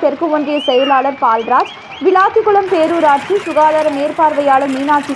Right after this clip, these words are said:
சுந்தரம், திமுக மேற்கு ஒன்றிய சமூக வலைதள அணி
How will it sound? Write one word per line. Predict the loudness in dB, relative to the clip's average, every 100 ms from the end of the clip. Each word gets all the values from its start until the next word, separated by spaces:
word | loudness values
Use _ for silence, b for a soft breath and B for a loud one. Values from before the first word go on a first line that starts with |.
| -4
சுந்தரம், | 0 0 0 -6 -14 0
திமுக | 2 4 2 2 0 0
மேற்கு | -2 -2 -2
ஒன்றிய | 0 0 0 0
சமூக | 0 0 0 0
வலைதள | 2 0 0 2 2 0
அணி | -2